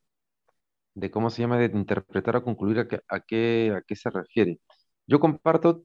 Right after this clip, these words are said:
el punto número uno que has planteado. Este, creo que mañana, han visto que Perú Libre ha convocado a, a nuevamente la presentación de su equipo técnico. <laughs>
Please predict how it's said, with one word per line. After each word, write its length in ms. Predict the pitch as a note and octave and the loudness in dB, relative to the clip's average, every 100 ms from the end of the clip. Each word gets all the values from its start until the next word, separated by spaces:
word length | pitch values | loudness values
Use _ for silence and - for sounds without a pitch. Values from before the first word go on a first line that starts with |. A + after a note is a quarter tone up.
| _ | _
el 200 | A#2 G#2+ | -2 0
punto 240 | C3+ C#3+ | 0 0
número 340 | C#3 C#3 C3 B2+ | -2 0 0 0
uno 220 | C3 B2 | -2 -2
que 80 | C3+ | -4
has 100 | B2+ | -4
planteado. 800 | A#2+ G2+ - A#2+ G#2+ G#2+ E3+ - _ _ _ _ _ _ _ | -4 -4 0 2 4 2 -2 -6 _ _ _ _ _ _ _
Este, 1120 | A2 G2 - _ G2+ G2 G2 F#2+ F#2 F2+ F2+ F2+ E2+ E2 _ _ _ _ _ _ _ _ | -6 -6 -12 _ 0 2 2 0 0 -2 -6 -10 -12 -16 _ _ _ _ _ _ _ _
creo 200 | - D#3+ | 2 4
que 100 | D#3+ | 4
mañana, 680 | C3+ A2 C3 C3+ G#2+ C3+ F#3+ - | 4 4 4 4 4 2 -4 -10
han 160 | - C3 | -2 0
visto 260 | C#3+ C#3+ C3+ | 0 0 2
que 220 | B2 G#2+ | 4 4
Perú 180 | A2 B2 | 4 4
Libre 220 | B2+ B2+ | 4 4
ha 80 | B2+ | 2
convocado 600 | A#2 G#2 A#2 A#2 A#2+ A#2 | -2 -2 0 0 2 0
a, 160 | G#2+ - | -4 -8
a 140 | G#2+ | -6
nuevamente 680 | G2+ G#2+ C#3 D#3 C#3+ C#3+ C#3 | -6 -4 -2 -2 -2 -6 -4
la 140 | A#2 A2 | -4 -4
presentación 440 | G#2+ G2+ F#2+ B2 | -6 -8 -10 -6
de 60 | A#2+ | -6
su 60 | |
equipo 360 | G#2+ B2 - - | -2 -4 -4 -2
técnico. 500 | B2+ A2+ F2 E2 - _ _ | 0 0 -4 -8 -10 _ _
<laughs> 320 | C3+ - - | -6 -6 -14